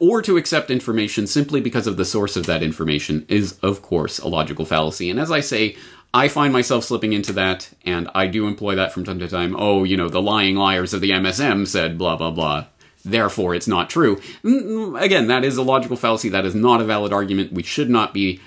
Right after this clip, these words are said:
lazy in actually putting that forward as an argument if we are trying to argue in a logically coherent and consistent way.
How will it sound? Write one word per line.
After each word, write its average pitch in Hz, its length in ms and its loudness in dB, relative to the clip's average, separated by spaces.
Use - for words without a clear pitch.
lazy 120 460 2
in 98 220 -2
actually 101 400 -2
putting 113 240 0
that 101 160 -2
forward 101 420 -2
as 131 260 2
an 107 140 0
argument 101 520 0
if 113 140 -2
we 113 100 2
are 101 80 2
trying 107 300 2
to 101 100 -2
argue 90 340 0
in 85 80 2
a 82 180 0
logically 92 460 2
coherent 85 480 2
and 80 100 2
consistent 82 480 -4
way. 80 220 -4